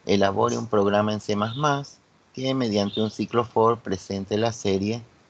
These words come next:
noventa y nueve, noventa, ochenta y uno hasta el veintisiete", ¿verdad? Eran entonces los múltiplos de nueve. Ya, y, eh, aquí ya lo tengo hecho.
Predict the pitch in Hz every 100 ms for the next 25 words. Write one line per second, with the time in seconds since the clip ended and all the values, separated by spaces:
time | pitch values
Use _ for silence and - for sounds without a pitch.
0 | _ _ _ - 101 95 92 87 82 87
1 | 107 127 135 127 120 113 95 85 101 117
2 | 117 - - 92 87 92 107 120 110 -
3 | - 92 95 104 98 92 85 82 104 85
4 | - 87 90 117 139 _ _ - - -
5 | - _ - - - 90 98 107 101 101
6 | 104 127 110 87 95 90 95 - 101 104
7 | 98 101 117 110 85 - _ _ _ _
8 | _ _ _ _ _ _ _ - - 90
9 | 101 82 - 120 135 156 165 175 - _
10 | _ - 104 104 104 104 - 104 101 101
11 | 101 101 98 104 143 - 117 127